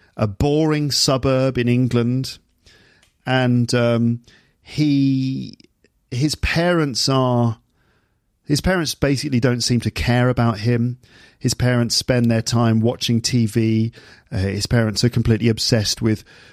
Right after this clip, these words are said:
uh, material things like the latest microwave or the latest oven or the latest fridge freezer for the kitchen. Um, they are living in a, um, soulless,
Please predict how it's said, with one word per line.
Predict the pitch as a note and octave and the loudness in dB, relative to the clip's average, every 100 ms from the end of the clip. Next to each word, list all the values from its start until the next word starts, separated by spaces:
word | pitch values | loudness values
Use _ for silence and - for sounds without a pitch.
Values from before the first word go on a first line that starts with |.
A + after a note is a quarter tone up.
| _ | _
uh, | - G#2 G#2 G#2+ | -4 0 0 0
material | C3+ C#3 - D3 D3+ D3+ C#3+ | 0 0 0 0 2 0 0
things | - C#3 C3+ C#3+ C#3+ C3+ | -4 -4 -2 0 0 0
like | A2+ G#2 | 0 -2
the | A#2 | -2
latest | A2+ A2+ B2+ - C3+ - A#2+ | 0 0 -2 -2 -4 -2 -2
microwave | B2 A#2 B2+ C3+ B2+ A#2+ B2 B2+ | -2 -2 -2 -2 0 0 0 0
or | A#2+ | -2
the | G#2+ | 0
latest | G#2 B2 B2 C3 - - | 0 0 -2 -4 -4 -4
oven | C3 A#2 A#2+ A#2+ A#2+ - - - - | -4 -2 0 0 0 -4 -14 -20 -4
or | A2+ | -2
the | A2 | 0
latest | A2+ B2+ - A#2 - | 0 0 -2 -4 -6
fridge | - C3 C3 - | -4 -2 -2 -4
freezer | - A#2+ B2 A2+ B2+ | -4 0 2 2 0
for | B2+ | 0
the | B2 | -2
kitchen. | - C3 - - A#2+ A#2+ A#2+ - - - _ - | 0 -2 -2 -2 0 0 -2 -8 -20 -20 _ -2
Um, | A#2 A2+ A#2+ - | 0 2 0 -2
they | C3 D3 | -2 0
are | D#3+ | 2
living | D3+ C#3+ B2 B2+ B2+ B2+ | 2 0 0 0 0 0
in | B2+ | 0
a, | B2 A#2+ A#2+ A#2+ - _ - | 2 2 2 0 -2 _ -8
um, | A2+ A2 G#2+ G#2+ G#2+ G#2 - - | -2 0 0 0 0 -4 -14 -14
soulless, | - - E3 D#3+ E3+ D3 A2 F#2+ - - - | -4 -2 0 2 0 0 0 0 -2 0 -2